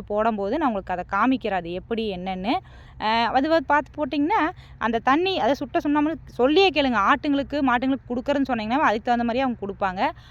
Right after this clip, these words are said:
அதை வாங்கிட்டு வந்து நீங்க தண்ணியில போட்டீங்கன்னா, அது வந்து தண்ணி அப்படியே குபு குபுன்னு புகை-, அப்படியே புகைச்சல் எடுத்து வருமுங்க. இந்த ஒலை கொதிக்கிற மாதிரி கொதிக்குமுங்க. நீங்க டக்குன்னு கையெல்லாம் கொண்டு போய் எங்கேயாவது உள்ள விட்றாதீங்க. அதை ஒரு குச்சியை போட்டு நல்லா கிளறி விடுங்க.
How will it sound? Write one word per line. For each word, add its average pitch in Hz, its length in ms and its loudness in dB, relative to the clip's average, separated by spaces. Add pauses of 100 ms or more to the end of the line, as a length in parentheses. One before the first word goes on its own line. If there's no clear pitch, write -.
(180)
அதை 196 260 0
வாங்கிட்டு 269 460 2
வந்து 202 340 -4 (420)
நீங்க 196 400 -4
தண்ணியில 285 400 2
போட்டீங்கன்னா, 208 520 -4
அது 247 140 0
வந்து 240 220 -2
தண்ணி 247 280 2
அப்படியே 247 220 -2 (140)
குபு 226 220 -6
குபுன்னு 240 340 0
புகை-, 220 320 0
அப்படியே 240 260 -4
புகைச்சல் 269 480 0
எடுத்து 247 180 -4
வருமுங்க. 208 440 -2
இந்த 208 160 -4
ஒலை 226 200 2
கொதிக்கிற 254 360 -2
மாதிரி 262 220 0
கொதிக்குமுங்க. 214 520 -4
நீங்க 269 180 -2
டக்குன்னு 262 340 -4
கையெல்லாம் 220 400 -2
கொண்டு 220 140 -2
போய் 208 100 -4
எங்கேயாவது 208 200 -6
உள்ள 202 120 -4
விட்றாதீங்க. 180 520 -6 (500)
அதை 185 280 0
ஒரு 180 160 -4
குச்சியை 359 380 0
போட்டு 262 260 -2
நல்லா 247 500 2
கிளறி 226 440 0
விடுங்க. 170 280 -6